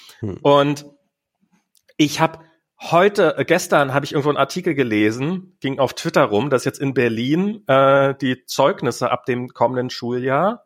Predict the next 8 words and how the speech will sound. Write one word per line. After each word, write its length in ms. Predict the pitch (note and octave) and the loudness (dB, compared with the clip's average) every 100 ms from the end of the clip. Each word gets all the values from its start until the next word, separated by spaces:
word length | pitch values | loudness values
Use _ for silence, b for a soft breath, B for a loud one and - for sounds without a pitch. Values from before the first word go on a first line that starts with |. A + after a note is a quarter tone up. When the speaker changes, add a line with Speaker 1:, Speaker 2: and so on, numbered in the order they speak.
| - | -4
Speaker 1:
<laughs> 720 | - B4 A4 - - - - | -2 -2 -4 -8 -14 -20 -10
Speaker 2:
sollen 680 | - F3 C#3 D3 D#3 F#3 F3 - | 0 4 6 6 4 2 2 2
Speaker 1:
<laughs> 60 | - - D#4 - | 2 2 -2 0
Das 340 | D#4 - - | -4 -4 -4
ist 100 | D#4 | 2
Speaker 2:
endlich 380 | F3+ C4+ D#4 A#3+ | 2 2 -2 0
Speaker 1:
geil. 100 | C#3+ | 0
Speaker 2:
digital, 1000 | A3 A3 G3+ G#3 F#3 F3+ F3+ G3 C4 D#4+ | 0 -2 2 6 6 6 6 4 0 -6